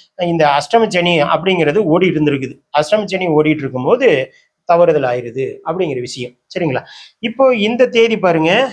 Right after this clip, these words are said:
இந்த இருபத்தெட்டு அஞ்சு ரெண்டாயிரத்தி ஒண்ணு, இதுவும் பதினெட்டு, பிப்ரவரி நாற்பத்தி ஒன்பது.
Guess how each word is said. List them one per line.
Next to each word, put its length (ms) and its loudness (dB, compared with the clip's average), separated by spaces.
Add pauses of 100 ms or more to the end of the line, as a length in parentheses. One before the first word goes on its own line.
(120)
இந்த 200 0
இருபத்தெட்டு 380 2
அஞ்சு 180 0
ரெண்டாயிரத்தி 360 0
ஒண்ணு, 340 -2
இதுவும் 340 0
பதினெட்டு, 600 0
பிப்ரவரி 440 0
நாற்பத்தி 420 0
ஒன்பது. 300 -4